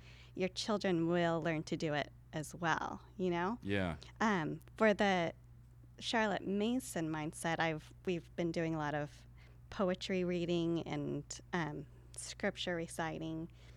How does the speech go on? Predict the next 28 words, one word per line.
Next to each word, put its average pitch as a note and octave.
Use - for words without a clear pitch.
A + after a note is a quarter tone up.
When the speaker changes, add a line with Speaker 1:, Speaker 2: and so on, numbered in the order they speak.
Speaker 1:
So G3+
just F3+
through G3
that, G#3
they F3
memorized D#3+
so -
much. D3+
So, F3+
of F3
course, B3
there's F3
that. E3
I F#3
can F3
definitely G3+
get D#3
that E3+
mindset E3+
of, D3+
like, D#3
"Oh, A3+
um, F3
Mom, G3
listen F#3
to E3
Speaker 2:
<laughs> -
Speaker 1:
Elowen, D#3